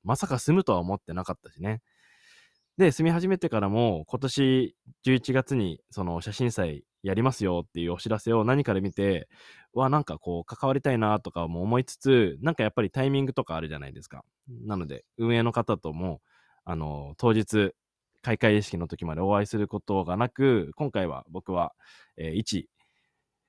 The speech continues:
なんていうんですかね、お客さんとして、えー、見させてもらったんですよ。なので、昨日、一昨日でちょうどその、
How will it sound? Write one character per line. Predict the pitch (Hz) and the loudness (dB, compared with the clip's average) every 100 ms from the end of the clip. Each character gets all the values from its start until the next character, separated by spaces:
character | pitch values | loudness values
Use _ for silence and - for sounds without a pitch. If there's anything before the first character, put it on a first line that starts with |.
| _ _ | _ _
な | 104 | -2
ん | 82 | -2
て | 71 | -6
い | |
う | |
ん | |
で | 73 | -8
す | - | -4
か | |
ね、 | 95 90 - | -2 -2 -4
お | 101 | -4
客 | 117 | -4
さ | - 117 | 0 -2
ん | 95 | 0
と | 82 | -6
し | |
て、 | - - _ _ _ | -10 -14 _ _ _
え | - 65 - - | -20 -20 -20 -20
ー、 | 62 | -16
見 | 85 92 | -10 -8
さ | 107 | -6
せ | 92 | -6
て | 82 | -6
も | 85 | -2
ら | 95 | -2
っ | - | 0
た | 104 | -2
ん | |
で | 82 | -2
す | - | -6
よ。 | 65 - _ _ _ _ _ - | -12 -16 _ _ _ _ _ -2
な | 98 | 0
の | 87 | 4
で、 | 101 85 65 _ | 4 2 -2 _
昨 | 151 | 4
日、 | 170 160 | 6 6
一 | |
昨 | 170 160 156 | 4 6 6
日 | 82 - | 4 -4
で | 82 | -2
ち | 113 | 0
ょ | 110 | 2
う | |
ど | 110 110 104 | 4 4 4
そ | 110 | 0
の、 | 98 95 92 90 | 0 0 0 -4